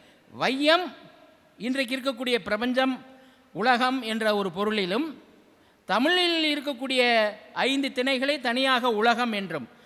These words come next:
மாயோன் மேய காடுறை உலகம், சேயோன் மேய மைவரை உலகம் என்று சொல்கிற போது, திணை அடிப்படையிலான உலகங்களும்,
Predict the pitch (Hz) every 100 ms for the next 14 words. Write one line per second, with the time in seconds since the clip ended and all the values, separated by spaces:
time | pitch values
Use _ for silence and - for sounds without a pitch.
0 | - - _ - 185 240 247 240 233 233
1 | 233 233 202 - - 220 233 220 214 202
2 | 196 254 262 233 240 240 240 226 226 226
3 | 226 196 226 226 226 214 208 202 202 185
4 | 175 190 196 185 175 202 247 330 285 -
5 | - - _ _ 247 302 359 320 311 294
6 | 262 240 233 202 196 214 208 196 262 349